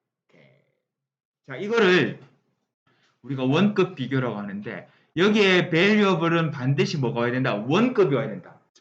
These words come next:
비교급 올 수 있다, 없다? 최상급 올 수 있다, 없다? 그래서 more valuable, the most valuable 이런 건 못 쓴다. 그냥 valuable, 형용사가 와야 된다. 알겠죠? 또, a cheetah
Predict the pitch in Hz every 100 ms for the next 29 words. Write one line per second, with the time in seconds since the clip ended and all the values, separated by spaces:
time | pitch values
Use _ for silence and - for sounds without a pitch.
0 | _ 175 190 240 214 202 214 208 - 131
1 | - 107 - - _ _ _ _ _ _
2 | _ - 208 233 214 196 196 190 190 -
3 | 123 - 107 - _ _ _ _ _ 143
4 | 143 120 - - 131 165 196 220 220 170
5 | 160 165 143 110 98 80 - _ _ _
6 | 147 139 160 226 220 185 160 147 143 120
7 | - 120 160 151 131 147 165 131 71 -
8 | _ - 185 220 220 196 113 117 113 90
9 | 80 - 131 135 147 135 98 90 90 _
10 | _ _ _ _ _ _ _ - 156 175
11 | 226 - _ _ _ _ 160 135 - -
12 | _ _ _ - 139 135 - 262 277 175
13 | 110 120 180